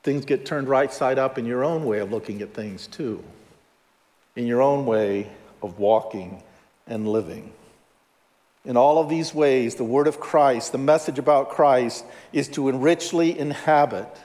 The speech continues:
our lives. That means the word about Christ is to dominatingly inhabit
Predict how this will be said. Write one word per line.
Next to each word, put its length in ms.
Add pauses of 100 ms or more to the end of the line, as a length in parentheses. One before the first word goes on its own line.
(560)
our 200
lives. 540 (300)
That 280
means 420
the 100
word 540
about 380
Christ 840 (240)
is 180
to 140
dominatingly 1080
inhabit 580